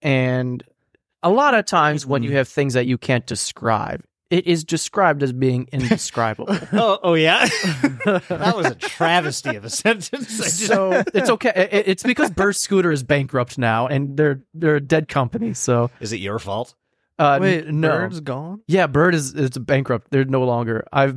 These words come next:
Speaker 1: I've been through my mourning period already. I'm at peace with it.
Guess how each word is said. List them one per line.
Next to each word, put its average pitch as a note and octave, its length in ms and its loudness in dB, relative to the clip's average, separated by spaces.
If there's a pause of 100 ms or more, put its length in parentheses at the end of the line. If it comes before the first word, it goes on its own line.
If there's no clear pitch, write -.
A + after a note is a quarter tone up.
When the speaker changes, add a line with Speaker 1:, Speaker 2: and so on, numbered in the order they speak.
(160)
Speaker 1:
I've D3 380 2
been D3 140 2
through D3+ 140 0
my C3+ 120 0
mourning A#2+ 340 -2
period A2+ 340 0
already. G#2+ 400 -2
I'm A#2+ 380 -2
at A#2+ 260 0
peace A#2+ 300 -2
with G2 160 -2
it. G#2 160 -4